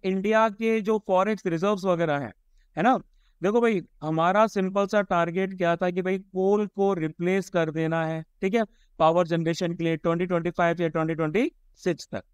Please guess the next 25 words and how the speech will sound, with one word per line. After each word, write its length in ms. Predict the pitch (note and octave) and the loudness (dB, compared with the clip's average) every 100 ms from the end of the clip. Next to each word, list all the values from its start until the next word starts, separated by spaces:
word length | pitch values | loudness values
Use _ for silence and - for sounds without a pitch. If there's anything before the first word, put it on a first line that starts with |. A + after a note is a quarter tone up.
| - | -6
ठीक 140 | G3+ A#3+ | -2 0
है। 80 | |
तो 480 | A3 _ _ _ G3+ | 0 _ _ _ -8
करंट 340 | F#3 G#3+ B3 A#3+ | 0 0 0 -4
स्टेटस 380 | A3 A3+ G#3 A3 | -4 -2 -2 -2
कोल 180 | A3 G#3+ | -2 -2
सेक्टर 300 | G#3+ F#3+ G3+ | -2 -4 -4
की 60 | G3 | 0
अगर 180 | F#3+ | 0
हम 100 | F#3+ | 0
बात 220 | F3+ E3 E3+ | 2 0 0
करें 180 | F#3 F#3 | 0 2
तो 140 | G3 G3 | 2 -2
इंडिया 320 | D#3+ D#3+ F3 F#3+ | -2 -2 0 0
के 100 | F#3+ F#3 | -2 0
पास 360 | E3+ F3 F3 _ _ | 2 2 -2 _ _
फिफ्थ 240 | G3+ G#3+ - _ _ _ _ | 0 0 -2 _ _ _ _
लार्जेस्ट 680 | D3 D#3+ F3+ F#3+ G3+ F#3+ - | 0 2 2 2 0 -2 0
जियोलॉजिकल 540 | F3 F3+ E3+ F3 F#3+ | 0 2 0 0 0
रिजर्व्स 340 | D#3+ D#3 F3+ F#3+ | 0 0 0 2
आ 80 | F3 | 0
जाते 260 | F3 E3+ | 0 0
हैं 100 | E3+ | -2
कोल 240 | E3 E3 E3 | 0 -2 -2
के, 240 | E3 D#3+ | -2 -6